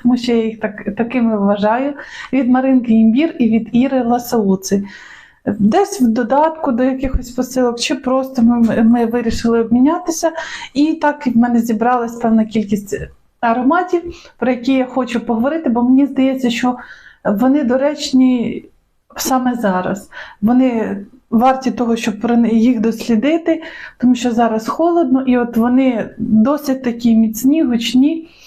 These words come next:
Лише один більш легший, але все одно про нього хочу вже розказати, тому що, м, свіжі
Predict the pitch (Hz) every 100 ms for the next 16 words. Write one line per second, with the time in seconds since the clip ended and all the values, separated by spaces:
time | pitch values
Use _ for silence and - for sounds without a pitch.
0 | - - - 254 269 302 262 220 202 196
1 | 202 202 214 220 - 294 320 - 262 226
2 | 226 233 240 220 233 269 262 240 254 254
3 | 247 233 214 202 233 220 202 - 202 247
4 | 262 262 233 233 233 240 233 - - _
5 | _ _ _ _ - 233 226 220 202 -
6 | _ - - - 254 254 240 - -